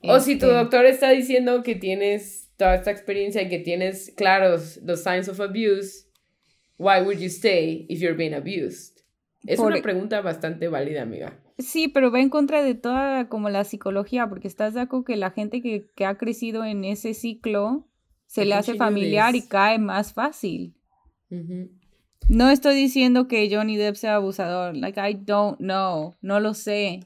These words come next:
Speaker 2: pero pues sí, se me hace un argumento de mala fe el decir, "Ah, pues si, si ya lo pasaste una vez, ¿por qué te pusiste de
Speaker 1: No, no,
Speaker 2: pechito?"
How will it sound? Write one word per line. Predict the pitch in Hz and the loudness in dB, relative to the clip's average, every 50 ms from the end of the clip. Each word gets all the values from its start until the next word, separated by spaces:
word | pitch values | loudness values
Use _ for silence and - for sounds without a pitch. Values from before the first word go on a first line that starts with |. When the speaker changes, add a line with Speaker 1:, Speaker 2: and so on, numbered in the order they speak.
| _ _ _ _ _ _ _ _ _ _ _ _ _ _ _ _ - | _ _ _ _ _ _ _ _ _ _ _ _ _ _ _ _ -2
Speaker 2:
pero | 202 196 190 190 196 190 185 | 0 0 2 2 0 -2 -2
pues | 196 196 190 190 - | -2 -4 -4 -4 -6
sí, | - 226 220 214 208 - _ _ | -8 -8 -8 -8 -10 -12 _ _
se | - - - 220 208 | -18 -8 -4 -2 -2
me | 208 202 | 0 0
hace | 208 202 - 240 233 | -2 -2 -4 -6 -6
un | 233 226 226 226 220 226 | -6 -6 -6 -6 -4 -4
argumento | 226 226 208 202 190 185 190 190 190 190 208 214 214 | -4 -4 -4 -6 -8 -8 -8 -10 -10 -8 -8 -6 -6
de | 208 196 180 | -6 -6 -8
mala | 180 190 190 190 190 190 185 196 196 202 202 190 185 170 165 156 156 156 160 165 _ _ _ _ _ _ _ _ _ _ _ _ _ _ _ _ | -6 -6 -4 -4 -4 -4 -4 -4 -2 -2 -2 -2 -2 -2 -4 -4 -6 -6 -8 -12 _ _ _ _ _ _ _ _ _ _ _ _ _ _ _ _
fe | - 185 170 165 - - - _ _ _ _ _ _ _ _ _ _ _ _ _ _ _ _ _ _ _ _ _ _ _ _ _ _ _ _ | -6 -4 -4 -4 -6 -10 -14 _ _ _ _ _ _ _ _ _ _ _ _ _ _ _ _ _ _ _ _ _ _ _ _ _ _ _ _
el | - 190 196 | -4 -4 -2
decir, | 196 196 185 - 240 226 - | -2 -2 -4 -4 -4 -4 -2
"Ah, | - 220 269 339 | 0 2 2 2
pues | - 262 - | 0 -2 -6
si, | 226 208 196 208 - | -6 -8 -8 -8 -10
si | 208 - 233 214 | -8 -8 -8 -4
ya | 196 233 233 254 | 0 0 0 0
lo | 294 330 339 339 | 0 -4 -4 -2
pasaste | 254 240 240 247 247 247 247 285 277 | -2 -2 0 -2 -6 -6 -6 -6 -4
una | 277 269 254 240 220 | -2 0 0 0 -2
vez, | 220 220 254 277 - | -2 -4 -6 -6 -8
¿por | - - 202 202 202 | -8 -8 -8 -8 -6
qué | - 214 214 233 220 226 _ _ _ - | -6 -4 -4 -4 -6 -8 _ _ _ -10
te | - 214 208 202 | -6 -6 -6 -6
pusiste | 202 - 185 190 - 214 208 202 - - 208 202 196 185 180 170 | -6 -12 -12 -10 -8 -8 -8 -8 -8 -6 -6 -4 -4 -4 -6 -8
de | 175 175 - | -8 -4 0
Speaker 1:
No, | 226 277 302 285 269 | 4 6 6 6 6
no, | 262 254 | 6 4
Speaker 2:
pechito?" | 254 | 4